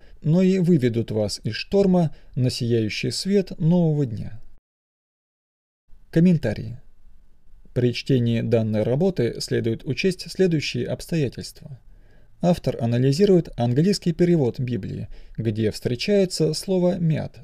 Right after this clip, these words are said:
«мясо». К счастью, в русском переводе Библии почти везде стоит слово «пища». Подобные случаи отмечены знаком. В русском синодальном издании вместо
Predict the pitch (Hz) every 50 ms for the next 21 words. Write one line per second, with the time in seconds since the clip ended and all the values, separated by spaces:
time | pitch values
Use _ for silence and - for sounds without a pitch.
0 | - - 135 135 131 110 - - - 139 123 - - - - - - - - -
1 | - - - - - - - - - - - 220 220 - - - 143 139 143 139
2 | 123 165 202 196 - - 120 101 - 104 107 139 156 190 190 127 117 120 139 185
3 | 208 165 123 110 107 110 113 113 - 117 113 - - - 120 113 113 123 120 143
4 | 185 208 180 - - 160 156 156 147 - - - 165 175 170 165 160 156 - -
5 | - 110 - - - - - 156 151 - - - - - - - - - - -
6 | - 117 104 117 113 113 120 120 123 - - - 214 202 - - 151 151 - -
7 | - 175 185 170 - 165 151 156 151 143 127 123 139 123 104 95 - - - 123
8 | - - - - - _ _ _ _ _ _ _ - - - - - 127 117 127
9 | 147 147 135 - - 135 131 143 147 - 139 127 127 123 120 123 117 113 117 117
10 | - 131 131 117 123 147 180 196 165 131 113 107 104 107 104 107 123 120 113 -
11 | - - 127 117 -